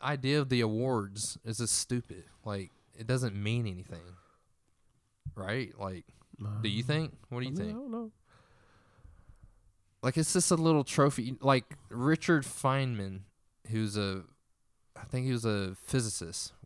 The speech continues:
Speaker 1: like, world famous physicist from, like, the seventies,
Speaker 2: Mm-hmm.
Speaker 1: sixties, seventies, and
Speaker 2: Richard Feynman.
Speaker 1: eighties. Uh, I can play a clip. There's an awesome two-minute clip of him talking about awards and how he doesn't understand 'em.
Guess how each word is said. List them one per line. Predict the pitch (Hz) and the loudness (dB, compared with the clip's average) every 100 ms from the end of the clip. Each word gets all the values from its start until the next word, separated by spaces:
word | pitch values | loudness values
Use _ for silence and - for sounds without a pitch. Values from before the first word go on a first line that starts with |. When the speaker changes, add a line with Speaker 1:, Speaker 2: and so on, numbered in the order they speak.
| - - | -20 -12
Speaker 1:
like, | 98 - - - | -12 -12 -18 -8
world | 117 117 | -2 0
famous | - 120 107 - | 0 -2 -2 -4
physicist | 117 113 - 113 - | -6 -4 -4 -4 -4
from, | - 101 | -6 -6
like, | 95 95 | -6 -8
the | 98 | -8
seventies, | - 101 98 98 98 98 - - - | -4 -4 -4 -6 -6 -8 -12 -12 -10
Speaker 2:
Mm-hmm. | 110 113 104 _ | -8 -8 -10 _
Speaker 1:
sixties, | - 117 - 107 | -6 -6 -4 -4
seventies, | - 107 104 107 107 104 | -2 -2 -2 -4 -6 -8
and | 98 92 | -10 -12
Speaker 2:
Richard | 90 - | -16 -20
Feynman. | - - - _ - | -20 -20 -20 _ -6
Speaker 1:
eighties. | 107 113 113 113 | -2 -2 -2 -6
Uh, | - 104 101 95 95 _ _ - - - - | -4 -2 0 0 -4 _ _ -16 -16 -18 -4
I | 131 | -2
can | 139 | 2
play | 156 120 | 4 4
a | |
clip. | - - 143 131 - - | 2 2 2 2 -6 -10
There's | 117 110 | -4 -2
an | 107 113 - - | -2 -4 -4 -2
awesome | 127 131 127 | -2 0 -2
two-minute | 117 131 120 113 101 | -2 0 0 -2 -2
clip | 123 117 | -2 0
of | 107 | 0
him | 120 110 101 | -2 -2 0
talking | 107 104 | -2 -2
about | 101 95 | 0 -2
awards | 92 98 107 101 101 | -2 -2 0 -2 -4
and | 101 98 | -8 -8
how | 110 101 | -2 -2
he | 107 | 0
doesn't | 104 104 98 | 0 -2 -2
understand | 98 95 - 107 98 90 | -6 -6 -6 -4 -4 -6
'em. | 82 | -10